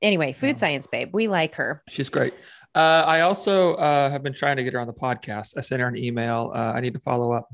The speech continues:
Speaker 2: but if you're
Speaker 1: Stalker.
Speaker 2: listening and you follow her, seriously, hey, help us out. Say, Hey, "There's this great podcast. I think you should be on it.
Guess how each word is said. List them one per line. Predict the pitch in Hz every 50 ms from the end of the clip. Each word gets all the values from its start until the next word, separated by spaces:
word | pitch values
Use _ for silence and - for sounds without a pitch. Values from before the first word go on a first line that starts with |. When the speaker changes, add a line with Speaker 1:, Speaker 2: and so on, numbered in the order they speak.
| 120
Speaker 2:
but | - 147 156 151 - - - - - _ _ _ _ _ _ _ _ _ _
if | - - -
you're | -
Speaker 1:
Stalker. | - 196 131 -
Speaker 2:
listening | - - 139 113 107 98 95 98 - _ _ _ _ _ _ _ _ _ _ -
and | 131 127 123 127 117 117 101
you | 120
follow | 120 - 156 143 151 160 131
her, | 123 113 110 110 107 107 - _ _ _ _ _ _ - - - - - _ _ _ _ _ _ _
seriously, | - - - 139 147 202 - - - 139 117 113 - _ _ -
hey, | - 180 180
help | 165 - - -
us | 170 156 -
out. | 185 180 - - -
Say, | - - 139
Hey, | 160 190 202 175 131 - _ _ _ _ _ _
"There's | - 147 147
this | 147 -
great | - 160 160 -
podcast. | 165 170 175 170 - 147 135 127 - -
I | 131
think | - 147 147
you | 156
should | 139 - -
be | 156 151 156
on | 165 170 160
it. | 127 -